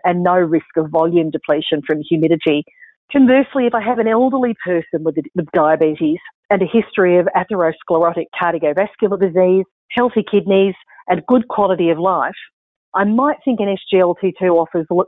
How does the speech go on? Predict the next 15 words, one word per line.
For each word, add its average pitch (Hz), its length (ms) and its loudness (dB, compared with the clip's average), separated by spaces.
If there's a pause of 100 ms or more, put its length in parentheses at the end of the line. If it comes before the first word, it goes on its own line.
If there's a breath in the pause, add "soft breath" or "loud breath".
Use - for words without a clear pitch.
(120)
gluco-, 208 320 2 (360)
pardon 170 280 -4
me, 180 160 0 (320 loud breath)
a 196 80 2
glucose 214 560 2
lowering 190 540 0
profile 196 680 -2 (280 soft breath)
that 226 100 0
has 226 180 0
a 214 60 -2
really 208 320 0
good 165 240 -4 (120)
cardiovascular 160 720 -2 (100)
safety 180 320 -2
profile 220 640 -2